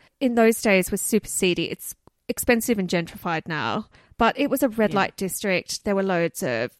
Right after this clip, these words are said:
Speaker 1: drugs and porn and shady characters. It was cheap to live there. Artists and bohemians all were living there because it, it was cheap. And it was perfect for Rosaline. I'm sure she'd probably felt like she'd found her tribe,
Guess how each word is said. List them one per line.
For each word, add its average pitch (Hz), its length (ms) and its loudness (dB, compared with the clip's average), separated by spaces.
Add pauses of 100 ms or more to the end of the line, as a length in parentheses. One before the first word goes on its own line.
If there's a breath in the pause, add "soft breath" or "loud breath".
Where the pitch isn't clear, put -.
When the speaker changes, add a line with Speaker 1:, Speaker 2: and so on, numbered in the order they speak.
(100)
Speaker 1:
drugs 196 680 0
and 127 180 -10
porn 202 440 2
and 135 140 -6
shady - 260 -6
characters. 190 760 0
It - 80 -8
was - 140 -8
cheap - 340 -2
to 208 120 -6
live 196 340 -2
there. 175 360 0 (380 loud breath)
Artists 220 440 0
and 185 120 -4
bohemians 196 840 0
all 185 340 0
were 147 420 -4 (340)
living 226 280 2
there 196 160 4
because 196 340 -4
it, 202 80 -6 (100)
it 226 60 -4
was 226 120 -6
cheap. - 360 -4 (640 loud breath)
And 240 180 4
it 277 100 0
was 311 140 -4
perfect 311 600 4
for - 140 -6
Rosaline. 175 600 -6 (500 soft breath)
I'm 262 60 -4
sure 277 280 2
she'd - 220 -6
probably 214 220 0
felt - 240 -4
like - 160 -8
she'd - 180 -8
found 185 240 -8
her - 80 -12
tribe, - 460 -10